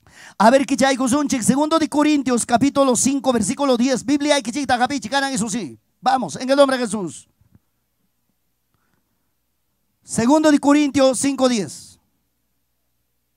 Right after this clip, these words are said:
Chay ben palabra animaren. A ver, con la bendición del Padre, con la bendición del Hijo, con la bendición del Espíritu Santo.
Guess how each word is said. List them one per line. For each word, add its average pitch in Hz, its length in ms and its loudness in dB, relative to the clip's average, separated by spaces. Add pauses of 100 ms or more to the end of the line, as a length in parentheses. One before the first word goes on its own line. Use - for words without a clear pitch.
(3500)
Chay 302 300 6
ben 294 160 2
palabra 302 360 8
animaren. 285 480 0 (2000)
A 208 140 8
ver, 277 160 8
con 277 180 6
la 277 100 6
bendición 269 420 0
del 277 140 2
Padre, 294 320 2
con 277 120 4
la 269 80 0
bendición 269 320 -2
del 277 120 0
Hijo, 285 240 0
con 262 140 2
la 262 60 0
bendición 269 300 -2
del 277 120 0
Espíritu 277 280 -6
Santo. 269 480 -2